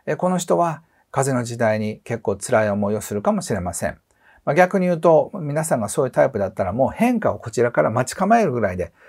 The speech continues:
さあ、仕事がなくなったらどうしようっていうことで、次のですね、転職先をちゃんと今から準備しておくことかもしれないし、え、五年ぐらいには、えー、したらですね、独立しようっていうことも準備することかもしれないし、いずれにしてもですね、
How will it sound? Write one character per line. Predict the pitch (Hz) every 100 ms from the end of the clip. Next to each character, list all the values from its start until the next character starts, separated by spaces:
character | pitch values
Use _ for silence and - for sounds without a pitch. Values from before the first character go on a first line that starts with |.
| - -
さ | - 220
あ、 | 117
仕 | - 160
事 | 165 160
が | 156 147 139
な | 147
く | 147
な | 135
っ | 131
た | 127
ら | 87
ど | 139
う | 127
し | -
よ | 82
う |
っ | 80
て | 85
い |
う |
こ | - 85
と | 95
で、 | 143 131 - _ - 107
次 | - 170
の | 135
で | 90
す | -
ね、 | 76
転 | - 117
職 | 117 107
先 | 110 - 98
を |
ち | 90
ゃ | 95
ん | 104
と |
今 | 92 92
か | 87
ら |
準 | 90 151
備 | 110
し |
て | -
お | 101
く |
こ | 95
と | 90
か | 92
も | 90
し | 113
れ | 101
な | 92
い |
し、 | - 185 131 - - - _
え、 | 123
五 | 135
年 | 135 143
ぐ |
ら | 175 165
い |
に | 123
は、 | 95 -
え | 113 98 92
ー、 | -
し |
た | -
ら | 110
で | 80
す | - 147
ね、 | 123
独 | 123 110
立 | 104
し | - 165
よ | 156
う |
っ | -
て |
い | 95
う |
こ | 95
と | 92
も | 87
準 | - 107
備 |
す | 101 147
る |
こ | 180
と | 180
か | 147
も | 110
し | -
れ | 113
な | 110
い | 101
し、 | - 175 160 _ _ _ _ _ _
い | 170
ず | 196
れ | 208
に |
し | 208
て |
も | 190
で | 120
す | - -
ね、 | 107 92